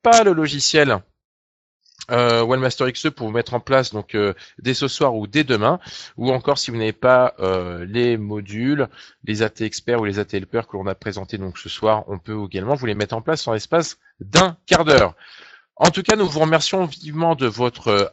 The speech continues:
attention, de votre fidélité. On vous souhaite donc une, euh, bonne soirée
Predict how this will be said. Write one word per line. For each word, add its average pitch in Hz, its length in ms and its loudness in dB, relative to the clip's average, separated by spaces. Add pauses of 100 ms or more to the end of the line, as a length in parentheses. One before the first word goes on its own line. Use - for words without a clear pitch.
(140)
attention, 151 680 2
de 190 60 -4
votre 131 200 0
fidélité. 170 760 0
On 208 60 2
vous 123 160 -4
souhaite 135 280 -2
donc 120 240 -6
une, 104 140 -2
euh, 90 320 0
bonne 131 360 2
soirée 147 580 2